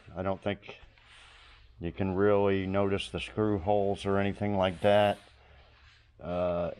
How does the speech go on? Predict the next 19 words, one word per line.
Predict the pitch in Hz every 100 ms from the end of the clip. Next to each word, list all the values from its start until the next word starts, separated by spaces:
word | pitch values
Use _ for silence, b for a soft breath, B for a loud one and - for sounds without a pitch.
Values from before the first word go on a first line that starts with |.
| 90
it's | -
a |
little | 90 107 123 120
bit, | 101 120 113 - _ _ - - - 82 - 87
you | 95
know, | 95
where | 95 101
the | 95 82 78
metal | 104 107 104 - - _
joins. | - 107 110 113 107 - - B B B B B B B -
If | -
you | 95
wanted | 101 120 131 107 80
to, | - 98 95 92 - - - _ _ b b b b b b b b - -
you | - -
could | 98
use | 92 107 107 98
a |
piece. | - - 107 101 - - - -